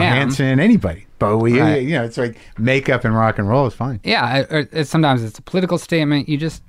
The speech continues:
Speaker 1: you don't have to commit if you're on stage.
Speaker 2: Well, so, so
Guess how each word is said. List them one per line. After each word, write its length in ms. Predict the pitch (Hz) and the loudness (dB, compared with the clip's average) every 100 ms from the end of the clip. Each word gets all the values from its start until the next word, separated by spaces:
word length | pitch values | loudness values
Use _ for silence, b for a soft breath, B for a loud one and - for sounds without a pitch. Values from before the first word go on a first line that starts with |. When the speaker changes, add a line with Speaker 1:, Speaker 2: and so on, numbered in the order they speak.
| - | -6
Speaker 1:
you 120 | 156 | 0
don't 140 | 151 160 | 2 2
have 100 | 135 | 2
to 80 | 143 | -2
commit 400 | - 175 160 151 | 2 2 2 -2
if 160 | 117 | -6
you're 160 | 113 107 | -6 -4
on 140 | 117 101 | -6 -8
stage. 480 | - 101 98 - - | -8 -8 -8 -16 -4
Speaker 2:
Well, 100 | 139 | -2
so, 320 | - 170 151 - | 0 2 2 0
so 440 | - 151 139 | 0 2 2